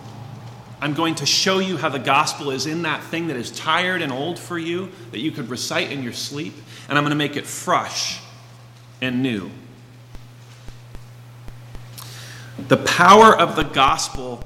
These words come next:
lies for us in the hard work of application. That's what this tells me.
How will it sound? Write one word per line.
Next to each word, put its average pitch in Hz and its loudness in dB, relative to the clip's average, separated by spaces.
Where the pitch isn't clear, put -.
lies 143 -4
for 185 -10
us 123 -8
in 135 -10
the 117 -10
hard 143 -6
work 117 -14
of 107 -16
application. - -12
That's 139 4
what 156 0
this - 0
tells 104 0
me. 95 -6